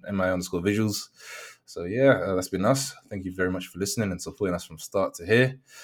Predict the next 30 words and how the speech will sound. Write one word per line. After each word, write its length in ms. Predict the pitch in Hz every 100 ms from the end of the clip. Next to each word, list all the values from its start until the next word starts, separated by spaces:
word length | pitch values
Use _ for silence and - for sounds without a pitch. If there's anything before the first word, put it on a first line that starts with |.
| - _ -
Um, 360 | 85 85 80 87
thank 200 | 107 92 92
you 100 | 87
to 100 | 85
all 140 | 98
the 120 | 90
guests 300 | 87 113 -
who 140 | - 92
came 200 | 110 107
on, 120 | 113
if 140 | 95
any 100 | 90
of 80 | 95
them 160 | 90 90
are 100 | 98
listening. 420 | 104 104 113 135 - -
Um, 420 | 92 85 80 80
hopefully 460 | 95 - 90 87 - _ - _
they 140 | 82
are, 240 | 92 131 135 - - -
<laughs> 1000 | 180 139 - 170 - 156 156 220 117 -
one 140 | 101 98
or 120 | 98
two 180 | 120 107
at 100 | 104
least. 260 | 135 135
But 240 | 95 92 98
yeah, 180 | 113 110
man. 280 | 104 127 92
Um, 460 | 90 95 90 87